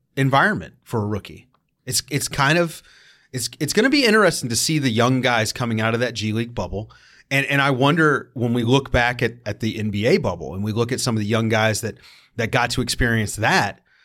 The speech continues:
and, and when we watch the course of their career and how different it might be because of it. Um, I, I think the G, this G League bubble could be very similar.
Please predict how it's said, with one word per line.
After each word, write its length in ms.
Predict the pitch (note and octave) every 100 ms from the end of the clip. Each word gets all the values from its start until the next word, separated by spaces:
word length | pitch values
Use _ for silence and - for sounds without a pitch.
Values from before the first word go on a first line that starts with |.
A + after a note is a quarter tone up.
| _ _
and, 180 | B2 A2+
and 200 | A#2 A#2
when 120 | A2+
we 80 | A2+
watch 300 | G#2+ B2 A#2+
the 60 | A#2
course 280 | - B2 A#2+
of 80 | G#2+
their 140 | G#2+
career 460 | - A2 C#3+ C3 G2+
and 160 | G2
how 160 | G2 A2
different 440 | E2+ F3 F#3 G2+
it 100 | E2+
might 220 | F#2 F2+ -
be 240 | E2 - _ _ _ _ _
because 320 | G#2+ A#2 G2+
of 100 | F2+
it. 140 | - - _
Um, 420 | G2+ F#2+ F2+ G2 _
I, 220 | G#2+ -
I 40 | B2
think 160 | C#3+
the 80 | A2+
G, 200 | G2 C#3
this 240 | C3 C3+ A#2
G 180 | C3+
League 200 | F3 B2
bubble 320 | G#2+ A2 C#3 D3+
could 180 | -
be 100 | B2+
very 220 | D3 D3+ D#3+
similar. 420 | F3+ F#3+ E2